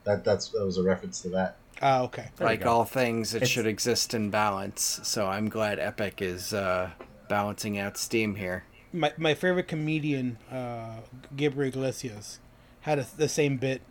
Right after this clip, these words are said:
Speaker 2: where, um, he's working for Disney on one of their shows, and then Nickelodeon entices him over by saying, "We'll do the things Disney won't." <laughs>
Speaker 3: I, I actually watched, um,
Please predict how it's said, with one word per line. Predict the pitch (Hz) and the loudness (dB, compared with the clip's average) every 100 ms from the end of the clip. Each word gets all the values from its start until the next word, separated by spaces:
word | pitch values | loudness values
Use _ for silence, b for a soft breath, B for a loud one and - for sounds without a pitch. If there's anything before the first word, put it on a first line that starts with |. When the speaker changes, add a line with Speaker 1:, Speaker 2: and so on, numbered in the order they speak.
| b b b - | b b b -6
Speaker 2:
where, | 147 135 | -4 0
um, | 127 127 117 | 0 0 -2
he's | 139 | -2
working | 143 147 151 | 0 0 2
for | 143 | 2
Disney | 131 147 143 139 127 | 2 2 4 2 0
on | 131 135 | -2 -2
one | 131 | -2
of | |
their | 127 117 | -2 -4
shows, | - 127 120 113 - - b b b b | -2 -2 -4 -6 -10 -16 b b b b
and | 151 | 0
then | 147 147 | 2 8
Nickelodeon | 165 165 156 170 165 147 | 8 8 8 10 10 8
entices | 135 - 143 - | 4 0 -4 0
him | 147 | 2
over | 143 131 | 2 0
by | 127 | -2
saying, | 120 143 131 123 B B | -2 -2 -2 -4 B B
"We'll | 180 240 | 12 12
do | 277 269 | 12 12
the | 202 185 | 12 8
things | - 214 208 175 151 | 8 10 10 8 2
Disney | 135 180 156 160 | 6 6 6 4
won't." | 127 127 147 139 - - | 4 6 6 6 2 2
<laughs> | 247 - 277 - 277 - - - - - 233 247 - - - 214 - - - 220 - - B B B B B - | 2 4 2 2 2 0 2 0 0 -2 -2 -2 -6 -4 0 2 0 -4 0 0 0 -10 B B B B B 2
Speaker 3:
I, | 143 139 | 8 8
I | 139 139 | 8 4
actually | 135 139 - 165 147 127 | 4 2 2 2 4 2
watched, | 107 104 107 - - - - | 2 2 0 0 -4 -4 -2
um, | 104 98 92 85 80 | 0 2 0 -4 -12